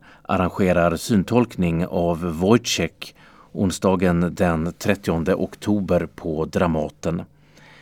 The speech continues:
Tiden är klockan nitton noll noll och syntolk är Eva Lagerheim.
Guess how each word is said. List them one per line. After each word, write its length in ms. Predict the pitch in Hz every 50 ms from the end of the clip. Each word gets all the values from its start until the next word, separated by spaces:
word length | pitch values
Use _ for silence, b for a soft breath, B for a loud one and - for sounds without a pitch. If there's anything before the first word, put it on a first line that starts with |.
| B B B B -
Tiden 420 | - 101 95 90 90 95 92 87
är 120 | 87 85
klockan 460 | 82 - - 85 - - - 85 85 85
nitton 720 | 82 80 80 85 87 87 - - - 104 117 120 117 - -
noll 340 | - 104 101 110 107 104 95
noll 300 | 98 104 107 110 104 101 B B B B B B B
och 340 | B - 98 92 90 90 87
syntolk 600 | - - 160 120 87 - 95 101 104 87 - -
är 360 | - - - 82 85 - -
Eva 340 | 101 95 87 76 82 85 80
Lagerheim. 840 | 78 80 87 98 90 80 71 92 80 - - 107 110 87 76 82